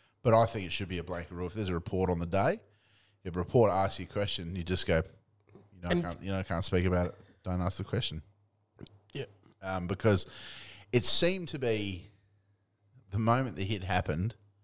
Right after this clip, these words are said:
Speaker 1: after the game, it was a, <coughs> a, a campaign to say how good a bloke he was to try and do, and that could be why, why he got four. I, nah, like the,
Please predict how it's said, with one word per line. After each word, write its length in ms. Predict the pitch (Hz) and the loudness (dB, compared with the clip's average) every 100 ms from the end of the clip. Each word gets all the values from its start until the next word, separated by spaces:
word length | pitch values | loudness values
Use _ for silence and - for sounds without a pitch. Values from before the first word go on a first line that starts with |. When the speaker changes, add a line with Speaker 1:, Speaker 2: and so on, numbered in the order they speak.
| _ _ _ _ _ _ - | _ _ _ _ _ _ 2
Speaker 1:
after 300 | 101 98 85 | 2 2 -6
the 60 | |
game, 440 | 87 95 85 85 92 _ _ | -6 -6 -4 -8 -10 _ _
it 180 | - 90 | -4 -2
was 220 | 90 85 - | 0 -2 -2
a, 440 | 85 85 82 78 76 - - - - - | 0 0 0 -4 -6 -8 -8 -12 -16 -18
<coughs> 540 | _ - - - - | _ -18 -16 -16 -10
a, 200 | 90 85 | -8 -8
a 100 | 87 | -8
campaign 800 | - - 127 117 101 107 104 95 | -10 -2 4 4 4 2 4 2
to 100 | 92 | 2
say 240 | - 95 92 | 2 4 4
how 140 | 90 | 2
good 240 | 87 113 | 0 -4
a 40 | 110 | -4
bloke 280 | 98 95 92 | 0 0 0
he 140 | 95 | 0
was 260 | 85 85 85 | 0 0 -2
to 100 | 90 | -6
try 260 | - 87 | -2 -2
and 100 | 85 | -2
do, 80 | 80 - - | -4 -8 -4
and 240 | 131 107 - - _ _ _ _ _ | -2 -2 -6 -20 _ _ _ _ _
that 160 | - - | -10 -8
could 100 | - | -4
be 120 | 87 | -2
why, 360 | 80 82 80 85 | 0 0 0 -4
why 220 | 95 90 | -4 -6
he 60 | 85 | -6
got 220 | 95 - | -10 -12
four. 220 | - - - _ _ _ _ _ _ _ _ _ _ _ _ _ 104 113 | -14 -18 -18 _ _ _ _ _ _ _ _ _ _ _ _ _ -16 -8
I, 240 | 117 123 117 | -4 -2 -2
nah, 320 | 117 117 120 | -2 -2 -2
like 240 | 110 113 | -4 -4
the, 160 | 113 | -4